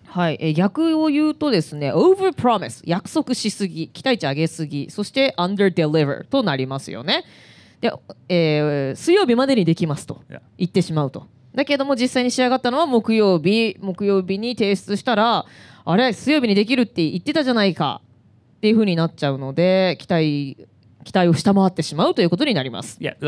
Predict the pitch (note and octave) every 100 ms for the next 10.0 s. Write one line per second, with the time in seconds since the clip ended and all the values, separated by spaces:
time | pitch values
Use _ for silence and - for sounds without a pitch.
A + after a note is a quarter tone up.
0 | - C#3 D3 G#3+ A3+ C3 A#2+ B2+ - A#2+
1 | A#2 C3 G2 - - A#2 - C#3+ A2 C#3
2 | B2 - E2+ - - C#3 D3+ D#3+ E3 -
3 | C3 B2+ B2 G#2+ B2 - A2 - A#2 -
4 | G#2 E2 - - - _ _ _ _ _
5 | _ - D3+ C#3+ - - C3+ C3+ C3+ -
6 | - - A3 A#3 G#3+ F3 E3+ G3+ F3+ F#3
7 | D4+ F#3 F3+ C#4+ D4 A3 F3+ G3+ F#3+ F#3+
8 | G3+ A#4+ B4+ E4 C#4 B3 D4 F4 B3+ A#3+
9 | A3+ B3+ B3+ B3 A#3+ B3 C4 F#4+ F4+ -